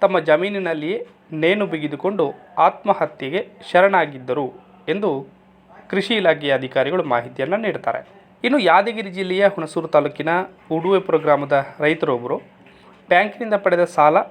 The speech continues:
ಹಾಗೆ ಗ್ರಾಮಸ್ಥರಿಂದ ಮಾಡಿದಂತಹ ಕೈ ಸಾಲ ಮರುಪಾವತಿ ಮಾಡಲಾಗದೆ ಆತ್ಮಹತ್ಯೆಯನ್ನು ಮಾಡಿಕೊಂಡಿದ್ದಾರೆ. ಎಸ್ ಬಿ ಐ ಬ್ಯಾಂಕ್‌ನಿಂದ ಮೂರು ಲಕ್ಷ ಬೆಳೆ ಸಾಲ ಪಡೆ-, ಪಡೆದಿದ್ದಂತಹ ಬ್ಯಾಡಗಿ ತಾಲೂಕಿನ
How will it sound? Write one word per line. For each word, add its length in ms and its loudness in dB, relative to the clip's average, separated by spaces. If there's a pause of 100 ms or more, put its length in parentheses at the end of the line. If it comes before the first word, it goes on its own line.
(120)
ಹಾಗೆ 440 -2 (120)
ಗ್ರಾಮಸ್ಥರಿಂದ 640 0
ಮಾಡಿದಂತಹ 640 -2
ಕೈ 220 -4
ಸಾಲ 260 2 (520)
ಮರುಪಾವತಿ 600 4
ಮಾಡಲಾಗದೆ 760 -2
ಆತ್ಮಹತ್ಯೆಯನ್ನು 800 0
ಮಾಡಿಕೊಂಡಿದ್ದಾರೆ. 720 -2 (440)
ಎಸ್ 180 2
ಬಿ 140 8
ಐ 40 8
ಬ್ಯಾಂಕ್‌ನಿಂದ 500 2
ಮೂರು 260 0
ಲಕ್ಷ 200 -2
ಬೆಳೆ 200 0
ಸಾಲ 240 2
ಪಡೆ-, 420 0 (300)
ಪಡೆದಿದ್ದಂತಹ 800 0 (320)
ಬ್ಯಾಡಗಿ 320 4
ತಾಲೂಕಿನ 420 0